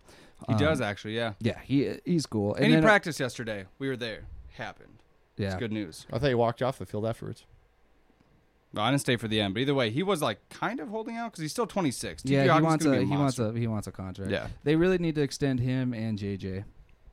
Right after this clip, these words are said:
Speaker 1: Yeah, just get it.
Speaker 2: Which is gonna be a whole thing.
Speaker 1: That's why the, the whole Kirk thing, they're like, "We'll deal with that after the season." Just kinda play it out 'cause, yeah, they're probably gonna play their,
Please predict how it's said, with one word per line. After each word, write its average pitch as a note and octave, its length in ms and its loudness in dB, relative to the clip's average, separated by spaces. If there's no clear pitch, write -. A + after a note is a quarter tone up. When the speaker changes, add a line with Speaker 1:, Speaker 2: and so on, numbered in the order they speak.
Speaker 1:
Yeah, E2 160 -4
just - 160 -12
get D#3+ 100 4
it. C#3 80 4
Speaker 2:
Which A#2 120 -6
is A#2+ 100 -4
gonna A#2+ 180 -2
be A2 100 -4
a G#2 60 -4
whole G#2 140 -4
thing. G2 340 -8
Speaker 1:
That's B2 140 -6
why C#3+ 160 2
the, A#2+ 300 -2
the B2+ 160 -4
whole D3+ 240 -4
Kirk D3 320 -6
thing, C#3 220 -2
they're C3 120 -2
like, A2+ 220 -2
"We'll A#2+ 240 0
deal A#2 260 -4
with A#2 120 -4
that A#2 240 -4
after A2+ 340 -6
the A2 100 -8
season." A2+ 480 -4
Just - 140 -8
kinda G#2+ 160 -4
play A2+ 240 -4
it G#2+ 60 -2
out G#2+ 180 -4
'cause, G#2 120 -12
yeah, G2+ 180 -6
they're B2+ 120 -6
probably D3+ 300 -2
gonna C#3+ 100 -6
play A#2+ 340 -6
their, G2+ 400 -4